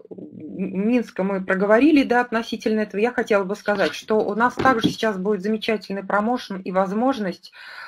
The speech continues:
выкупить для себя, для посадки,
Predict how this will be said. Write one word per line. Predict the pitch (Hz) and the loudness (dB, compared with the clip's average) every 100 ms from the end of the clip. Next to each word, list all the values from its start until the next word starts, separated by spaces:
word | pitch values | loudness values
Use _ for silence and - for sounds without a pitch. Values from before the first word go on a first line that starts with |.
| - - | -14 -8
выкупить | 180 262 277 254 - 202 - _ - | 4 4 6 0 -2 -6 -10 _ -8
для | 185 214 | -2 -2
себя, | - 208 202 220 254 | -2 0 4 6 4
для | 196 202 | 2 -2
посадки, | 220 214 - 233 226 - 185 | 0 0 2 0 2 0 -2